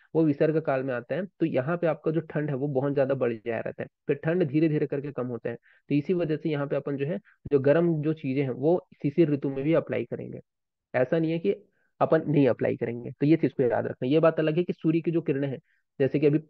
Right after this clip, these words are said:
मकर संक्रांति आ जाता है, उसके बाद में सूर्य की जो किरणें हैं वो धीरे धीरे करके कम होने लग जाती हैं,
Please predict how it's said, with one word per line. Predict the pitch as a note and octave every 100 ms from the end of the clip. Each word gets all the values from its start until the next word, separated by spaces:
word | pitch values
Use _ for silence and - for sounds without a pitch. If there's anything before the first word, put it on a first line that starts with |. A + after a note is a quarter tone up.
| -
मकर | C3+ C#3 D#3+
संक्रांति | E3 D#3 D3+ D3
आ | D3+
जाता | C#3 C3 B2+
है, |
उसके | B2+ -
बाद | D3
में | D3+
सूर्य | D3+ D3 D3
की | D3+
जो | D3+
किरणें | C#3+ C#3
हैं | C#3
वो | C3+
धीरे | C3 C#3+
धीरे | C#3 C#3+
करके | C#3+ C#3
कम | C#3 C3
होने | C3 B2+
लग | B2
जाती | A#2 A2+ -
हैं, | A#2+